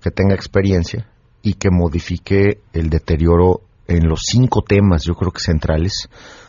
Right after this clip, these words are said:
donde la ciudad puede resurgir o puede, eh, seguir una línea de choque que llevamos.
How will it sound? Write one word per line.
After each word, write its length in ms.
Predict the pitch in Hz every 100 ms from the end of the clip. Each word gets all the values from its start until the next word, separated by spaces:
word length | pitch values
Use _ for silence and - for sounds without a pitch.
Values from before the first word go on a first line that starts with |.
| -
donde 260 | 92 92
la 100 | 87
ciudad 360 | 85 - 90 101
puede 200 | 107 107
resurgir 760 | 87 82 87 78 - 123 135 - _
o 140 | - 82
puede, 840 | - 92 90 85 90 85 80 80 - - -
eh, 240 | 90 80
seguir 440 | - - 90 87 104
una 160 | 104
línea 280 | 85 92 95
de 80 | 80
choque 360 | - 82 - 80
que 160 | -
llevamos. 520 | 80 76 71 65 -